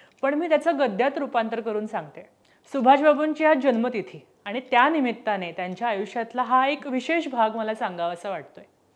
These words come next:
एकदा रवींद्रनाथांनी सुभाषबाबूंना गांधीजींची भेट घ्यायला सांगितली होती, तेव्हा त्यांनी समुद्रकाठच्या नारळी पोफळीच्या बागा पार केल्या, मधूनच वाळूच्या पुळण्या ओलांडत त्यांचा टांगा थेट मणिभवनजवळ येऊन थांबला.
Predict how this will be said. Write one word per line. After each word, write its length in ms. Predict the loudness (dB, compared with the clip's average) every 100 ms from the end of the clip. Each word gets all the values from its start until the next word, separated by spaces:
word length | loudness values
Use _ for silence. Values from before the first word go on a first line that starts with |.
| _ _ _ _ _ _ _ _ -4
एकदा 280 | 2 4 6
रवींद्रनाथांनी 800 | 6 4 2 2 0 0 0 -2
सुभाषबाबूंना 760 | -2 0 2 2 -2 -4 -4
गांधीजींची 600 | -2 0 0 -2 -2 -2
भेट 220 | -2 -2 -4
घ्यायला 280 | -4 -4
सांगितली 460 | -4 -8 -10 -12 -12
होती, 240 | -14 -14 -20 _ _ _ _ _ -4
तेव्हा 200 | 0 0
त्यांनी 260 | 0 -2
समुद्रकाठच्या 880 | -2 -2 0 2 2 2 0 0 -2
नारळी 300 | 0 0 0
पोफळीच्या 440 | -2 -4 -4 -2 0
बागा 260 | 0 0
पार 220 | 0 0
केल्या, 320 | -2 -8 -10 -12 _ _ _ -6
मधूनच 440 | -2 0 0 2
वाळूच्या 380 | 2 2 2 0
पुळण्या 460 | 0 -2 2 6
ओलांडत 380 | 6 6 2 -2 -6
त्यांचा 240 | -6 -6 -4
टांगा 420 | -2 -2 -4 -6
थेट 420 | -6 -4 -4 -4
मणिभवनजवळ 840 | -8 -6 -6 -6 -6 -6 -4 -4
येऊन 220 | -4 -6
थांबला. 320 | -6 -6 -8